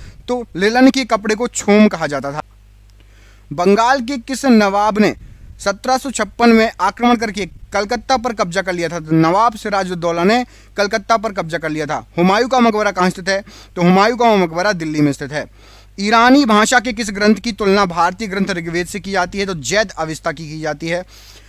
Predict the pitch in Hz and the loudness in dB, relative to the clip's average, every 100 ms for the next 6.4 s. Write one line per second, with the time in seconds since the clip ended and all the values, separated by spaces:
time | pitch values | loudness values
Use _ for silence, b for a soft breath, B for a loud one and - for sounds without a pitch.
0 | b 147 175 247 220 240 247 269 254 - | b -6 0 0 2 4 4 2 -2 -4
1 | 233 220 233 - 147 - b b b b | 2 4 4 -2 -12 -12 b b b b
2 | - 196 214 220 226 233 208 180 226 262 | 0 2 4 4 4 0 -2 -2 0 0
3 | - 214 214 226 - - 220 240 175 170 | -2 0 2 0 -4 2 2 2 -2 -2
4 | 190 220 160 202 190 220 202 196 190 165 | -2 -2 -6 -8 -4 -2 -2 0 0 0
5 | - 202 208 190 190 185 180 165 165 185 | -4 -2 4 4 4 0 0 2 2 -2
6 | 175 165 151 120 | -6 -6 -4 -6